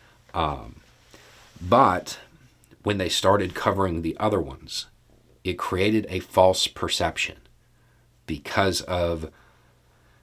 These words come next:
how the public has viewing habits that the media then plays into to get more views, to generate more revenue.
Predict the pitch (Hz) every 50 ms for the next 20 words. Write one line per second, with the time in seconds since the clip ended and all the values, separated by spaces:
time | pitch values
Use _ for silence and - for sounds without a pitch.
0 | _ _ - - 107 95 87 87 - - - 120 107 90 85 - - - - -
1 | - - _ _ _ - - _ _ _ _ _ _ _ _ _ _ _ - -
2 | - 107 101 95 92 92 87 85 82 - - - - - - _ _ _ _ _
3 | _ - - 90 98 110 113 113 110 101 92 87 - 85 76 71 - - - -
4 | - - - - _ _ _ _ _ _ _ _ _ _ _ _ _ _ _ 87
5 | 82 85 85 85 - - _ _ - 87 80 82 95 139 185 170 117 78 73 67
6 | 90 110 - _ _ _ _ _ _ _ _ _ _ _ _ _ _ _ _ _
7 | _ _ - 87 92 98 98 98 95 - 110 101 98 95 98 113 131 127 - -
8 | - - - _ _ _ _ _ _ _ _ _ _ _ _ _ _ _ _ -
9 | - 104 92 85 85 - - _ _ _ _ _ _ 80 87 85 82 82 - -
10 | 147 - - - - - - - - _ _ _ - 90 82 82 87 85 80 73
11 | 78 78 71 - - 85 85 85 85 85 92 117 127 - - - - -